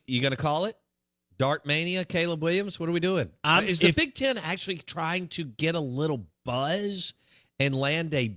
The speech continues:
Speaker 1: big transfer? Well, he's number one, Blake. You told me on the board of the transfer portal. I mean, the Big Ten is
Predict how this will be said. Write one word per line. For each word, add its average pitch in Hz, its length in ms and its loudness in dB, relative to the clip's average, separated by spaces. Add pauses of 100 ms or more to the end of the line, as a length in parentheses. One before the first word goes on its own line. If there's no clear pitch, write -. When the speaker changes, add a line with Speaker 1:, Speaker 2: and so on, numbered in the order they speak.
(160)
Speaker 1:
big 156 500 2
transfer? 175 1000 -2 (260)
Well, 254 120 2
he's 214 120 -2
number 233 200 -2
one, 208 340 -4
Blake. 113 360 -4
You 135 60 -12
told 147 200 -2
me 151 80 -4
on 160 100 -2
the 160 80 -2
board 151 460 -6 (960)
of 147 140 2
the 170 80 2
transfer 190 540 -2
portal. 80 420 -6 (1040)
I 135 40 0
mean, 156 80 2
the 160 80 2
Big 208 300 2
Ten 220 360 0
is 156 280 -2